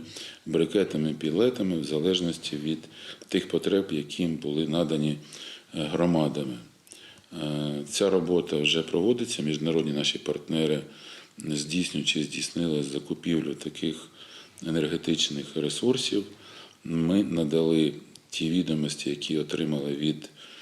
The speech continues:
е, територіальних громад, і вся ця потреба повинна бути, е, закрита за рахунок міжнародних партнерів. Крім того, маємо ще громади,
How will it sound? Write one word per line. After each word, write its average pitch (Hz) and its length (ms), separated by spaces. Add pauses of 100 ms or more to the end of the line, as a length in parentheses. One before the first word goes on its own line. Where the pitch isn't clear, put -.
(320)
е, 73 180 (100)
територіальних 76 680
громад, 85 460 (720)
і 82 360
вся 80 260
ця 76 180
потреба 104 540
повинна 80 560 (120)
бути, 78 380 (720)
е, 78 100
закрита 78 460
за 76 120
рахунок 95 440
міжнародних 76 460
партнерів. - 520 (420)
Крім 107 300
того, 90 340
маємо 82 800
ще 78 360 (360)
громади, 80 600